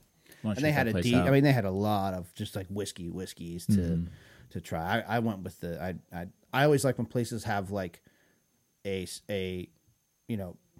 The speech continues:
Speaker 2: house old fashioned that
Speaker 1: Mm-hmm.
Speaker 2: is, um, on the different side.
Speaker 1: Mm-hmm.
Speaker 2: Kind of maybe push the boundaries of what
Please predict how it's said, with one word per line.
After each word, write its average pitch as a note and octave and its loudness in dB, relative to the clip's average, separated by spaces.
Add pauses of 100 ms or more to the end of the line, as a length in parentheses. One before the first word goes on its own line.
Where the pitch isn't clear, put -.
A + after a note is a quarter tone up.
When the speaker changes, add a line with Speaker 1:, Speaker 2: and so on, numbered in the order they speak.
Speaker 2:
house A2+ -2
old A#2 0
fashioned F#2 -6
that F#2+ 4
Speaker 1:
Mm-hmm. F#2+ 6
Speaker 2:
is, E2+ -10
um, F2 -6 (1000)
on D3 2
the A#2+ 4
different A#2 -2
side. C3 4 (200)
Speaker 1:
Mm-hmm. G2+ 6 (840)
Speaker 2:
Kind A#2 0
of F#2+ -6
maybe G#2+ -4
push - -8
the G#2 -10
boundaries A#2+ -4
of A2+ -6
what G#2+ -4